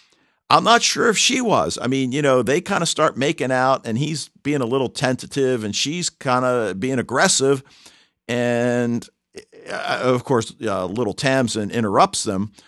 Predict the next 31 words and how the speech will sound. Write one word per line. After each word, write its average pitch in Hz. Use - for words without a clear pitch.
But, 101
yeah, 143
I 165
don't 104
know. 120
I, 101
it's 123
just -
something 160
that, 107
uh, -
unseemly's 151
not 123
the 120
right 113
word 104
because 101
it's 92
not 104
quite 95
that 90
bad. 78
But 95
there's 120
just -
something 143
that 101
doesn't 110
work 92
for 85
me 78